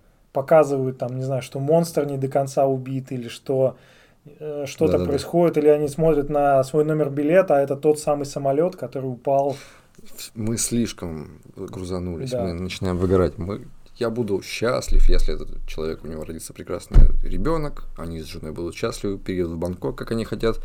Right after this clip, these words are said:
Speaker 2: и от работы он будет кайфовать. И если у него начнутся проблемы, он с ними справится легче, чем в этот раз.
Speaker 1: И у него от этой истории
Speaker 2: Если всё будет так, напиши нам обязательно. Если не так, тоже напиши.
Speaker 1: И, э, вот, э, ему желаю, чтобы от этой истории у него остался только вот это,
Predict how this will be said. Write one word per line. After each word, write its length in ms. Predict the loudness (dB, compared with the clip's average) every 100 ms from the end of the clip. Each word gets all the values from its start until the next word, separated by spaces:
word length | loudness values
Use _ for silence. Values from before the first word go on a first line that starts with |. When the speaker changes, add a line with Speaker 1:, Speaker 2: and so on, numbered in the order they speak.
| -10 -16 -18 -18 -10
Speaker 2:
и 100 | -6
от 120 | -4
работы 300 | 0 2 2
он 120 | 2
будет 180 | 2 0
кайфовать. 640 | -2 -6 -4 -4 -4 -8 -18 -12
И 80 | -10
если 160 | -10
у 40 | -8
него 80 | -8
начнутся 240 | -8 -8
проблемы, 340 | -6 -4 -2 -4
он 60 |
с 100 | -6
ними 100 | -10
справится 420 | -8 -6 -6 -6 -6
легче, 280 | -6 -6
чем 220 | -10 -12 -10
в 40 |
этот 180 | -8 -8
раз. 180 | -10 -6
Speaker 1:
И 60 |
у 80 | -4
него 260 | -2 0 0
от 140 | 0
этой 160 | -4 -8
истории 400 | -6 -4 0 0
Speaker 2:
Если 200 | 0 -2
всё 140 | -2
будет 180 | -2 -2
так, 180 | -2 -4
напиши 400 | -8 -10 -8 -4
нам 160 | -4 -2
обязательно. 320 | -4 -6 -8
Если 160 | -8 -6
не 40 |
так, 160 | -6 -6
тоже 240 | -6 -8
напиши. 320 | -6 -4 -2 -2 -2 -6 -6
Speaker 1:
И, 440 | 0 2 4 4
э, 600 | 6 6 6 6 4 0 -2
вот, 420 | -4 -8 -8 -6
э, 260 | -4 -2
ему 280 | -2 -4 -4
желаю, 320 | -4 0 0
чтобы 260 | 0 -4 -4
от 140 | -2
этой 160 | -4 -4
истории 320 | -4 0 2
у 40 | 2
него 200 | 0 -4
остался 440 | 0 2 4 4
только 280 | 4 2 0
вот 160 | -2
это, 280 | -4 -6 -8